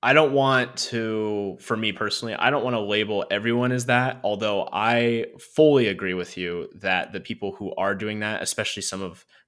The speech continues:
the elected leaders in this country, um, is disgusting behavior.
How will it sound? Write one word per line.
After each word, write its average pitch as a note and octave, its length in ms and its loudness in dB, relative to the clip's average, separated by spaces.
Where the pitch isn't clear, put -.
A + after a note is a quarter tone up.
the G2+ 100 -4
elected F#2 380 -4
leaders F#2 260 -6
in G#2 80 -8
this G#2 100 -8
country, B2 480 -6
um, F2+ 600 -2
is F#2 540 -4
disgusting G2 500 -2
behavior. - 480 -16